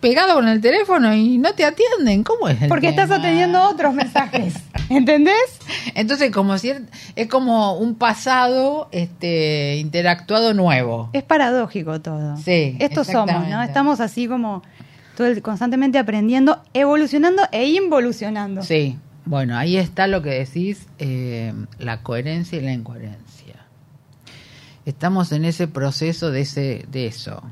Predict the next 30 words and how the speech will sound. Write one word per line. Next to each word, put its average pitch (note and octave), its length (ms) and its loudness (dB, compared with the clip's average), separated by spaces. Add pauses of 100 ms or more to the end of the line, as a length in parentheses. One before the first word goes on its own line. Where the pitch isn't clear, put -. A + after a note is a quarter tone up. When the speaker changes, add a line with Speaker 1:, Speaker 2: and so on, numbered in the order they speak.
(100)
Speaker 1:
como A#2+ 240 -6
las A#2 160 -8
verdades D#3+ 760 0
y A#2+ 160 -8
las A#2 180 -6
realidades, A2 800 -8
¿no? C#3 120 -6
Están C3 300 -8
todas F3+ 360 -6
en C3 100 -6
el B2 120 -8
mismo D3 520 -8 (120)
campito. G3 800 -8 (1000)
Eh, C3 520 -2
entonces F3+ 400 -4
a F3 80 4
uno F#3+ 280 2
cuando F3 300 0
te F3 120 -2
dice, F#3 340 0
"Ay, G#3 180 2
no, G#3 160 0
porque F3+ 220 -6
tengo G#3+ 240 -4
tal F#3 200 -6
cosa", G3 280 -6
que, F#3 100 -6
bueno, D3 460 -6
a C#3 120 -4
ver, C#3+ 280 -4